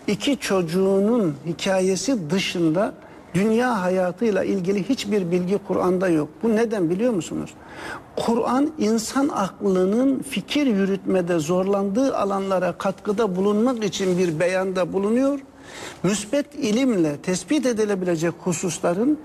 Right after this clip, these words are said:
veya insanlığa bilgi sadedine çok fazla yararı olmayacak hususların temeline, künhüne bir işarette bulunmuyor diye düşünüyorum.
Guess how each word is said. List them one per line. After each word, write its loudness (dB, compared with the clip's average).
veya 2
insanlığa 0
bilgi 2
sadedine 0
çok -2
fazla 0
yararı 0
olmayacak 0
hususların 0
temeline, 2
künhüne 0
bir 2
işarette -2
bulunmuyor 2
diye 2
düşünüyorum. -2